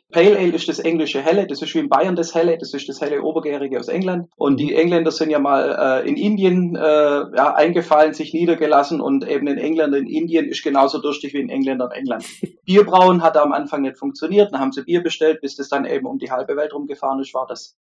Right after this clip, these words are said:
Speaker 1: sauer. Und dann haben sie eben sich ein Bierkonzentrat gebraut, weil man wusste, Konzentrate heben länger. Das hat man eigentlich rückverdünnen sollen,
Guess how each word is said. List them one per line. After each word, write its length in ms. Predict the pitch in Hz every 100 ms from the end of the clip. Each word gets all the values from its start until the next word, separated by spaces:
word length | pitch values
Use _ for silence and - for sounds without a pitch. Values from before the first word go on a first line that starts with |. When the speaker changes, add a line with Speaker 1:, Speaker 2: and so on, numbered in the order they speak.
| _
Speaker 1:
sauer. 520 | - - 160 185 180 _ _ _
Und 120 | - 135
dann 160 | 139
haben 160 | 147 170
sie 100 | 139
eben 240 | 147 143
sich 220 | 151 160
ein 100 | 139
Bierkonzentrat 840 | 147 160 - 139 135 123 - 117 120
gebraut, 320 | 127 - 107 110
weil 120 | 113
man 160 | 107
wusste, 280 | 139 143 143
Konzentrate 680 | 135 127 120 110 107 117 117
heben 320 | - 131 131
länger. 220 | 123 - - _ -
Das 140 | 139
hat 160 | 156 160
man 140 | 139
eigentlich 420 | 143 147 143 135
rückverdünnen 540 | 202 196 180 180 170 170
sollen, 420 | 156 156 156